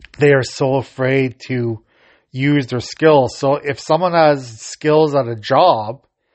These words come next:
uh, financial skills, accounting skills, uh, whatever skills, why wouldn't they use that in the church environment as well?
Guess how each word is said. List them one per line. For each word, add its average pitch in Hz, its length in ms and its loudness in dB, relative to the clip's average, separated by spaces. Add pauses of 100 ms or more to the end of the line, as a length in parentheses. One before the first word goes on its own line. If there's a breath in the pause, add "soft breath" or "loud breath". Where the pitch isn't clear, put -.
(400)
uh, 113 120 -12
financial 139 720 0
skills, 139 640 2
accounting 143 680 -4
skills, 135 880 0 (720)
uh, 120 280 -2
whatever 143 500 2
skills, 113 800 -2
why 135 420 2
wouldn't 175 380 -4
they 135 140 -2
use 123 380 -6
that - 400 0 (680)
in 131 440 -6 (240)
the 135 160 -4
church 143 420 0
environment 120 720 -2
as 113 160 -8
well? 120 400 -6